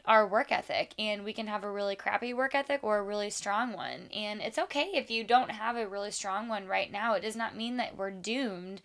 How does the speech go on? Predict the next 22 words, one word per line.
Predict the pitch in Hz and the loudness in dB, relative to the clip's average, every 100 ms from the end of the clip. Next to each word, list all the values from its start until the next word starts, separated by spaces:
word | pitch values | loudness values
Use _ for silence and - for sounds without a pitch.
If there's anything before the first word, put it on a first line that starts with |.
| - - - - | -18 -20 -20 -20
for | - 233 | -10 -2
the | 226 | -2
future, | - 285 - 214 208 202 | 0 -4 2 2 2 4
but | 214 202 - _ - - | 6 6 2 _ -18 -8
you | 220 | -4
need | 240 262 | -2 0
to | 254 | -2
start | - 214 - | 0 0 0
getting | 214 214 | -6 -4
that | 208 - | -4 -2
reality | 196 196 269 285 | 2 6 6 4
check | 240 208 | 0 -2
that | - 226 | -2 -4
that's | 220 | -4
not | 226 233 - | 0 0 0
going | 226 214 | -2 -6
to | 202 | -6
get | 185 214 | -6 -4
you | 247 208 185 | -4 -4 -4
far | - 185 185 | 0 0 0
in | - 190 185 | -4 -8 -10
life, | 180 180 175 - | -8 -6 -6 -8